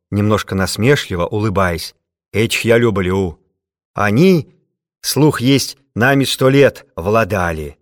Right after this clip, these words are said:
А известно, конь ездока любит. Опять же смирный народ, ласковый. Скажешь ему: 'Здорово, мол, князь, есть платки?' Он так и вскинется весь:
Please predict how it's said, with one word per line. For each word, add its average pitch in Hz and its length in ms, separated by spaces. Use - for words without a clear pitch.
А 170 160
известно, 165 580
конь 190 300
ездока 139 540
любит. 98 580
Опять 135 340
же 160 80
смирный 135 460
народ, 117 380
ласковый. 95 640
Скажешь 196 380
ему: 82 360
'Здорово, 180 460
мол, 95 240
князь, 117 520
есть 208 280
платки?' 101 560
Он 214 260
так 185 200
и 160 60
вскинется 143 540
весь: 95 360